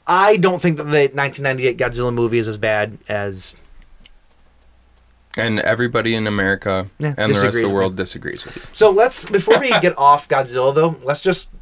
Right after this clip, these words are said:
Speaker 1: tackle Godzilla.
Speaker 2: <laughs> Oh, the original?
Speaker 1: That's the, the whole series, baby.
Speaker 2: Oh,
Speaker 1: No, no,
Speaker 2: jeez.
Speaker 1: no, I'm not going that, I'm not saying going through 'em, but let's just talk about Godzilla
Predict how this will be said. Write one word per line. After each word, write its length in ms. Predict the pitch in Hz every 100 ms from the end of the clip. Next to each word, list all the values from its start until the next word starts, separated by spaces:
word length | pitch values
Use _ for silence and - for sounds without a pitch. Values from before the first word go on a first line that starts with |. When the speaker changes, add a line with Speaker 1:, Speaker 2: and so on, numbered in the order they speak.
| - - - - _ _ _ -
Speaker 1:
tackle 320 | 123 120 123
Godzilla. 440 | 113 101 107 101 _ - -
Speaker 2:
<laughs> 200 | 349 339 311 254 233 - -
Oh, 220 | 160 135
the 160 | 127
original? 420 | 123 123 170 151 165
Speaker 1:
That's 260 | 156 - 151
the, 260 | 147 160
the 160 | 143 139
whole 360 | 139 147 160
series, 380 | 156 147 131 110
baby. 320 | 104 107 110 -
Speaker 2:
Oh, 100 | 147 - - -
Speaker 1:
No, 100 | 262
no, 60 | 247
Speaker 2:
jeez. 40 |
Speaker 1:
no, 80 | 208
I'm 60 |
not 120 | 254 254
going 180 | 208
that, 160 | 202 -
I'm 60 | 202
not 120 | 190
saying 180 | 175 151
going 180 | 143
through 260 | 131 151 139
'em, 80 | 110
but 60 | 120
let's 80 | 147
just 120 | -
talk 240 | 139 131
about 320 | 131 117 113 - _ -
Godzilla 580 | 131 117 113 127 113 107